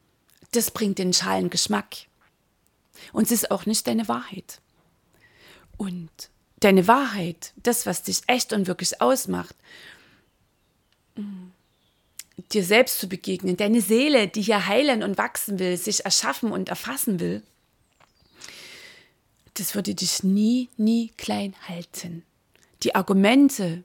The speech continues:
mit „Du kannst doch zufrieden sein“, das ist nie deine Wahrheit. Das sind Konzepte. Es ist das Denken. Das sind noch immer alte familiäre Prägungen, Begrenzungen.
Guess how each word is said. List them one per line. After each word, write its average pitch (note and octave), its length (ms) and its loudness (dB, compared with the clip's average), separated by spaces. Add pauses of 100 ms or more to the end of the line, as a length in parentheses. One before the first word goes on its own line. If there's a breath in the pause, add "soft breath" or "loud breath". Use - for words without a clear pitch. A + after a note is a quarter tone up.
mit G3 200 -4
„Du F3+ 60 -2
kannst - 420 -2
doch F#3 120 -6
zufrieden G3 540 -2
sein“, F#3+ 420 -4 (500 soft breath)
das G3+ 180 -6
ist - 300 -6
nie C4+ 760 10 (140)
deine G3 460 6
Wahrheit. F3 640 -4 (1400)
Das G#3 180 -6
sind F3+ 300 -12
Konzepte. F3+ 800 -10 (600)
Es F#3 160 -8
ist F#3 200 -8
das - 180 -8
Denken. F3+ 640 -2 (800 soft breath)
Das - 140 -8
sind F#3+ 100 -4
noch F3 160 -6
immer G3+ 320 -2
alte G3 340 -4
familiäre F3+ 680 -2
Prägungen, F#3 960 -6
Begrenzungen. F3+ 920 -8